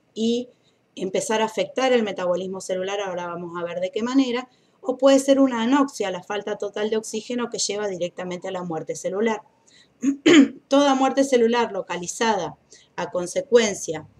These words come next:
de una isquemia es un infarto. Pero entre un, entre la célula sana y el infarto enfrentada a la hipoxia, hay varios pasos intermedios,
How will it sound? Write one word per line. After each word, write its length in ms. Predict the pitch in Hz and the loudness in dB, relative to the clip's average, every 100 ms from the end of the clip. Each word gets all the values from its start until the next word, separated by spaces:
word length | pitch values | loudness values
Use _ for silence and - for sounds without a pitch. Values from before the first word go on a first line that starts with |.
| - - | -20 -4
de 140 | 170 | -2
una 180 | 175 202 | 0 -4
isquemia 640 | 208 269 254 240 240 269 _ _ | 0 4 4 4 0 -4 _ _
es 200 | 185 - | -6 -4
un 120 | 175 | -4
infarto. 580 | 165 165 - 151 - - _ _ _ _ _ _ _ _ | -2 -4 -6 -8 -8 -18 _ _ _ _ _ _ _ _
Pero 400 | 233 233 240 - - _ _ | 4 6 6 2 -8 _ _
entre 400 | 226 233 233 233 | 0 0 2 4
un, 420 | 269 294 294 285 277 | 6 6 4 4 2
entre 320 | 240 240 233 | -4 0 2
la 120 | 240 | 0
célula 920 | 233 285 294 285 269 254 240 226 - _ _ _ | 2 2 4 6 6 4 2 -2 -8 _ _ _
sana 600 | - 285 294 214 160 147 - | 0 4 4 4 -2 -8 -6
y 100 | 202 | -4
el 80 | 196 | -4
infarto 720 | 190 - 285 240 - 175 160 _ _ | -6 0 2 2 0 -10 -12 _ _
enfrentada 720 | 180 180 185 180 240 247 247 | -10 -6 -4 -4 -2 0 2
a 40 | 233 | 2
la 60 | 214 | 2
hipoxia, 720 | 220 285 277 - 247 254 - _ _ _ | 2 6 6 4 2 2 -2 _ _ _
hay 380 | - 285 269 208 - | 0 4 4 2 -4
varios 400 | 214 214 220 202 | 2 4 4 0
pasos 440 | - 202 - 190 | 0 0 -2 -4
intermedios, 1000 | 185 180 170 180 185 185 170 151 147 147 | -6 -6 -4 -4 -2 0 0 0 -2 -6